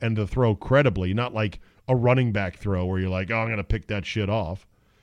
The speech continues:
He's rugged. You can run him down the goal line, zone read stuff. You don't mind if you get him beat up just a bit.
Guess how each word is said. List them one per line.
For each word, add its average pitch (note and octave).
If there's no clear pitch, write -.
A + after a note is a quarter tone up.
He's A2
rugged. D3+
You B2
can A#2+
run B2+
him B2+
down A2+
the F#2+
goal D#3
line, D#3
zone G#2
read D3+
stuff. D#3
You A2
don't C3+
mind C3+
if G#2
you G#2+
get A2+
him G#2
beat A2
up D#3+
just C#3+
a D3+
bit. D3+